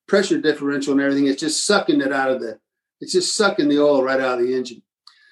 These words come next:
And then Z-, Zumhofe says, "What, what, what,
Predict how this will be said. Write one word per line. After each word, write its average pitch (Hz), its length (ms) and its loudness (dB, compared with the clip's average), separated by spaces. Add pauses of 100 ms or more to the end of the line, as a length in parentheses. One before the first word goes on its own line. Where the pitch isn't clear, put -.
(420)
And 151 160 0
then 190 360 0 (100)
Z-, - 240 -16
Zumhofe 196 600 0
says, 180 500 0 (480)
"What, 202 440 -6
what, 196 360 0
what, 220 220 0